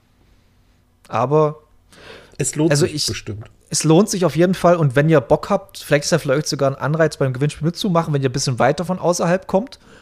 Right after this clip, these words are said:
Speaker 1: als Bautzen und Umgebung. Äh, ja, und Bautzen ist eine Reise wert.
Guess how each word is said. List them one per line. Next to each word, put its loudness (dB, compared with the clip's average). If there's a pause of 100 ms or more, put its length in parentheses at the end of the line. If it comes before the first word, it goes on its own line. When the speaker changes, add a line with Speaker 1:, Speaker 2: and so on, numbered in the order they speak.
(120)
Speaker 1:
als -4
Bautzen 0
und -6
Umgebung. -2 (560)
Äh, 4 (680)
ja, -2 (220)
und -2
Bautzen 2
ist -6
eine -2
Reise 2
wert. -6